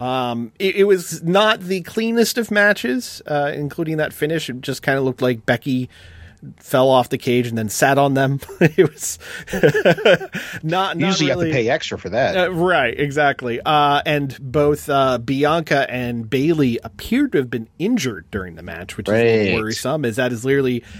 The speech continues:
Speaker 1: your top women's face and your top women's heel on the Raw
Speaker 2: Right.
Speaker 1: side. Um, but, uh, we'll, we'll have to see how they're doing. Um,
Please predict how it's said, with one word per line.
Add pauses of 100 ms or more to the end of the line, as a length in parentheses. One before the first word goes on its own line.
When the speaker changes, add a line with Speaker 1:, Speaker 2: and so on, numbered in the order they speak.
(120)
Speaker 1:
your
top
women's
face
and
your
top
women's
heel
on
the
Raw
Speaker 2:
Right.
Speaker 1:
side. (500)
Um,
but,
uh,
we'll,
we'll
have
to
see
how
they're
doing. (460)
Um,